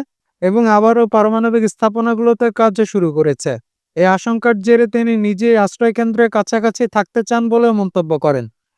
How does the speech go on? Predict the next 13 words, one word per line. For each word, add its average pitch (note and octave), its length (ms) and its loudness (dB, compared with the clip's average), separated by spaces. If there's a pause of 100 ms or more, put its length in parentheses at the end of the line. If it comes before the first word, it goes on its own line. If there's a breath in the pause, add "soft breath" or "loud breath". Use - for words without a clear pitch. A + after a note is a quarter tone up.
এই F3+ 80 2
অস্থিরতার A#3 540 0
মূল A3 180 0
কারণ A#3 300 0
হলো A#3 240 2
দুই G#3 180 0
দেশের A3 320 -2
সামরিক A3 420 0
প্রস্তুতি F3+ 480 -2 (500)
ও F3 40 0
আন্তর্জাতিক G#3 640 0
শক্তির A3 340 -2
অবস্থান। D3+ 460 -2